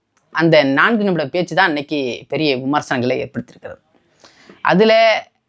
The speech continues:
இவர் திரைப்படங்கள்ல நடிக்கும் பொழுது புகை பிடிச்சு நடிச்சிருப்பாரு, மதுபானங்க பாட்டில்களோட குடிச்சிருப்பாரு, பெண்களை இடுப்பு பிடிச்சு குலுக்குற மாதிரியும் பெண்களை ரேகிங் பண்ற மாதிரிலாம்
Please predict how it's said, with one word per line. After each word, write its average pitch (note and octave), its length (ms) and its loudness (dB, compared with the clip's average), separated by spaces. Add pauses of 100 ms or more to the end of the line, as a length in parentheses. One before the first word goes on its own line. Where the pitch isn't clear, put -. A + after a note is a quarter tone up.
இவர் F3+ 340 4
திரைப்படங்கள்ல A3 840 2
நடிக்கும் F3 380 -2
பொழுது D#3 560 -2
புகை F#3 240 2
பிடிச்சு E3 260 -2
நடிச்சிருப்பாரு, C#3+ 800 -4 (500)
மதுபானங்க E3+ 560 2
பாட்டில்களோட D3+ 520 -2
குடிச்சிருப்பாரு, C#3 840 -6
பெண்களை F3 380 2
இடுப்பு E3 220 -2
பிடிச்சு D3 240 -6
குலுக்குற C3+ 420 -4
மாதிரியும் C3 500 -4 (280)
பெண்களை F3+ 380 4
ரேகிங் E3 420 2
பண்ற C3+ 200 -2
மாதிரிலாம் C3+ 520 -4